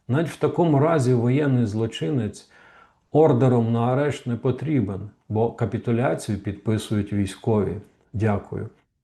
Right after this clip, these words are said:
Ваша заключна пропозиція до країн нато має бути саме такою. Щиро дякую вам. А, дякую вам за оцінку моєї праці.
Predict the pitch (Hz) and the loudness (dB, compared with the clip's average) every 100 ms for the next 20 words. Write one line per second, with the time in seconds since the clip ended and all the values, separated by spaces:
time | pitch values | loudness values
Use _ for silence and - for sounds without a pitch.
0 | _ 107 143 151 156 - 117 110 110 139 | _ 0 2 2 0 -2 -2 -2 2 2
1 | 131 - 107 117 104 113 107 147 - 107 | 2 0 -2 -2 0 -2 0 -2 -2 -4
2 | 98 104 113 123 127 123 113 110 98 - | -4 -4 0 4 4 4 0 -2 -4 -6
3 | 101 113 131 123 104 120 123 104 - 107 | -2 0 2 2 0 -2 -2 -6 -6 -2
4 | 104 98 95 - - 104 - - - - | -2 -2 -6 -6 -6 -6 -8 -16 -20 -16
5 | - 131 135 143 147 - 117 104 101 95 | -4 4 4 4 0 -4 -2 0 0 -2
6 | - 107 110 110 - _ 104 98 101 92 | -4 -4 -4 -8 -16 _ -4 -2 -2 -4
7 | 101 - _ _ - - _ _ _ _ | -10 -16 _ _ -20 -20 _ _ _ _
8 | _ 117 113 113 139 110 147 147 135 123 | _ 2 2 2 2 4 6 4 4 6
9 | 117 131 117 95 110 107 101 - _ 107 | 6 6 4 2 0 0 -2 -8 _ -10
10 | 101 - 131 113 - 107 107 107 104 135 | -8 0 2 2 0 -4 -2 -2 -2 0
11 | 139 127 - 120 110 | 2 0 0 -2 -2